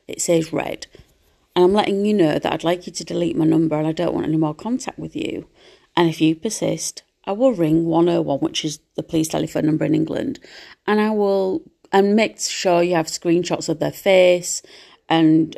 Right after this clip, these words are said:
on Bumble you can get, like, their height and location, everything. Get, take all of that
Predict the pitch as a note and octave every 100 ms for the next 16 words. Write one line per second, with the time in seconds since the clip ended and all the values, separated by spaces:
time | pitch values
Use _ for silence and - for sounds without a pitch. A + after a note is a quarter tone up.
0 | - E3 E3 D#3+ E3+ E3 D#3+ D#3 E3 -
1 | - - C#3+ C3+ - F3 E3+ D#3+ - D3+
2 | D3 D3 D3 D3 - E3+ D#3+ - D#3 D#3+
3 | D#3+ D3+ - - F#3 F3 - F#3+ F3+ D#3+
4 | C#3 C3